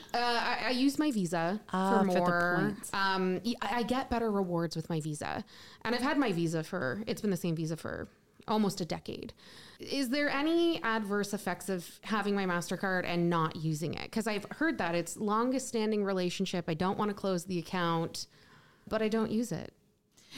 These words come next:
Speaker 2: Yeah, I mean, and I guess that's a personal, that's a personal, um, choice. Um, credit cards are what they call, uh, revolving credit.
Speaker 1: Mm-hmm.
Speaker 2: Um,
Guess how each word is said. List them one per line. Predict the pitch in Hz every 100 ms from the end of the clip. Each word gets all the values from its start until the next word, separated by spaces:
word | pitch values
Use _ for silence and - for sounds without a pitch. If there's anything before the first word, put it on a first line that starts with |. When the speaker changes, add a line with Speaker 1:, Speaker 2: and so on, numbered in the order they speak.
| 240
Speaker 2:
Yeah, | 254 254
I | 240 247
mean, | 262 262
and | 247
I | 247
guess | 254 262
that's | 247 247
a | 247
personal, | - 208 202 208 180 156 - -
that's | 190 190
a | 190
personal, | - 170 180 - 185 180 170 - -
um, | 175 160 151 151 -
choice. | - 160 147 208 320 - - - - -
Um, | 185 185 180 170 - - _ _ _ _ _ _ _ -
credit | - 262 311 320
cards | - 214 196 190 - - -
are | 175 175 170 170 - - _
what | 208 190 185
they | 196
call, | 190 - 180 175 170 170 - - _ -
uh, | 175 170 -
revolving | 185 196 170 156 170 214 226
credit. | 233 - 233 381 381
Speaker 1:
Mm-hmm. | - 220 370 - _ _ -
Speaker 2:
Um, | 190 185 180 180